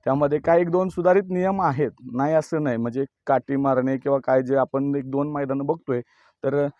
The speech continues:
यांच्याकडनं अपेक्षा आहे, कारण यांच्याकडं मॅन्युअल पॉवर तेवढी आहे, त्यामुळं नक्कीच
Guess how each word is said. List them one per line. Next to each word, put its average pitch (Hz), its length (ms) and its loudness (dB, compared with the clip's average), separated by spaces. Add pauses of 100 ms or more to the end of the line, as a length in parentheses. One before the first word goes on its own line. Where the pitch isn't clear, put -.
(160)
यांच्याकडनं 151 520 0
अपेक्षा 143 400 -4
आहे, 117 100 0
कारण 123 220 -6
यांच्याकडं 127 340 -2
मॅन्युअल 131 400 -2
पॉवर 131 240 2
तेवढी 127 260 -2
आहे, 127 140 -4
त्यामुळं 131 340 -6
नक्कीच 156 320 -4